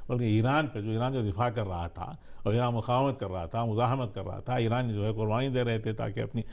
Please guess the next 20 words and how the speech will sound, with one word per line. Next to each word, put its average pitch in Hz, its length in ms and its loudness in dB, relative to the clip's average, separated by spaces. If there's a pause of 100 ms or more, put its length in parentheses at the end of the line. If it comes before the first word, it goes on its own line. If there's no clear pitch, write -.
(120)
سرزمین 120 460 2
کو 123 80 2
واپس 101 400 0
لیں، 113 100 -2
اپنے 113 220 -2
ملک 113 100 0
کی 98 180 -2
دفاع 101 140 0
کریں، 107 200 -2 (240)
ان 135 100 2
سے 120 120 0
کہا 107 180 2 (200)
جا 104 140 0
رہا 104 100 2
تھا 107 100 2
کہ 107 80 0
جنگ 101 180 2
روک 87 200 -2
دیں 95 80 -6
آپ۔ 113 140 -8